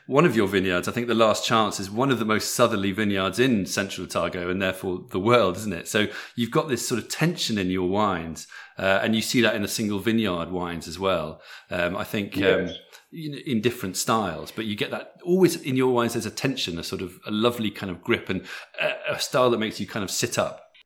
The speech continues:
Speaker 2: This is an unusual year in that it's a, it's about quarter, quarter, quarter, quarter, you know, from all four vineyards. This blend,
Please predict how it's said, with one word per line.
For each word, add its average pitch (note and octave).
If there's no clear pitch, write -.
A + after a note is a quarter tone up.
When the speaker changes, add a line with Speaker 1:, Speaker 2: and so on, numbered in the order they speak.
Speaker 2:
This C#3+
is A#2
an A#2+
unusual A2+
year G2+
in G2
that F#2+
it's G2+
a, E2+
it's A2+
about B2+
quarter, A#2
quarter, A#2+
quarter, A2
quarter, G2+
you G#2
know, F2
from F#2+
all F#2+
four F#2
vineyards. E2+
This B2+
blend, A2